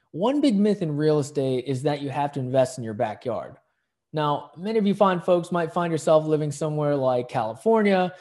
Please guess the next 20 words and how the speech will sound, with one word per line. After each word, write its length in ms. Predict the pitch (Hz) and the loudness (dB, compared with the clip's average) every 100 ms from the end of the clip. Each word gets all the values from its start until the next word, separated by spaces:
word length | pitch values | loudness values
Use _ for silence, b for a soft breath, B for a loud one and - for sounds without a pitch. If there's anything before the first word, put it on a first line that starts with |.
| B B | B B
or 240 | 147 143 139 | -2 0 0
New 100 | 151 | 0
York 160 | 135 | -2
City 380 | 139 185 180 165 | -2 -2 -2 -4
or 160 | 147 160 | -2 -2
some 240 | 240 226 | -2 0
other 180 | 180 160 | 2 2
market 360 | 156 151 151 | 2 2 2
where 140 | 147 139 | 0 0
investing 400 | 139 147 143 143 | 2 0 0 -6
in 60 | |
real 200 | 135 135 | -4 -4
estate 460 | 135 135 135 131 127 | -4 -4 -2 -2 2
just 240 | 156 151 - - | 2 2 -4 -6
doesn't 440 | 139 151 156 139 | -4 -2 -4 -6
make 260 | 139 135 139 | -6 -4 -4
a 60 | |
lot 240 | 123 117 113 | -2 -4 -6
of 80 | |
sense, 420 | - 147 113 98 | -6 -6 -6 -12